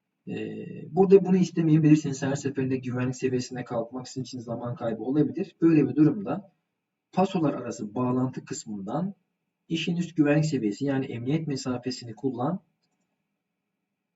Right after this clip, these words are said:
diyebilirsiniz. Ama o zaman da her seferinde emniyet mesafesini kalkacak. Ee, bir çarpma riski yoksa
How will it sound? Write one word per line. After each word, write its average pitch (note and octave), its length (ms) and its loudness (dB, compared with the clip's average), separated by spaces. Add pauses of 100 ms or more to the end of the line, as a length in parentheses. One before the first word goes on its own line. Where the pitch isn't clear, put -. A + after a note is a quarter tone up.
(140)
diyebilirsiniz. C#3 720 4
Ama E3 220 2
o F#3+ 40 0
zaman D3 360 0
da D#3 140 0
her F#3 140 2
seferinde C#3+ 460 -4
emniyet C#3+ 320 -2
mesafesini G#2+ 580 -10
kalkacak. G2+ 640 -8 (520)
Ee, A2 380 -8
bir F#3+ 120 2
çarpma D#3 420 2
riski D#3 260 0
yoksa D#3+ 580 0